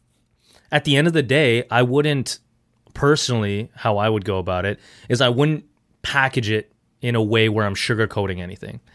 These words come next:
I would tell him straight up, "Listen, this is what happened. Client came to me today and said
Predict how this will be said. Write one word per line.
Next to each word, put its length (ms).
I 60
would 100
tell 120
him 80
straight 240
up, 280
"Listen, 400
this 160
is 80
what 140
happened. 320
Client 280
came 160
to 60
me 100
today 400
and 100
said 240